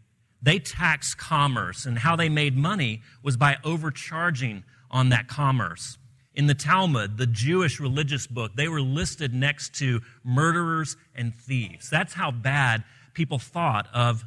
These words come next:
how badly people thought of tax collectors. They were errand boys,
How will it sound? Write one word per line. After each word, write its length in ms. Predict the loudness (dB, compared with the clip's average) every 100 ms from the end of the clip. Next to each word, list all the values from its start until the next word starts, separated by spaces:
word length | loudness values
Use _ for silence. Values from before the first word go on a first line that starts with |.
| -14
how 180 | -2 -2
badly 440 | 2 0 2 0
people 240 | 0 -2 -4
thought 420 | -2 -2 -2 -4 -14 -10
of 140 | -10
tax 400 | -8 -8 -6 -8
collectors. 720 | -8 -8 -8 -10 -18 -16 -16 -2
They 160 | 0 0
were 160 | -2 -2
errand 380 | 0 2 0
boys, 480 | -2 -2 -4 -6 -10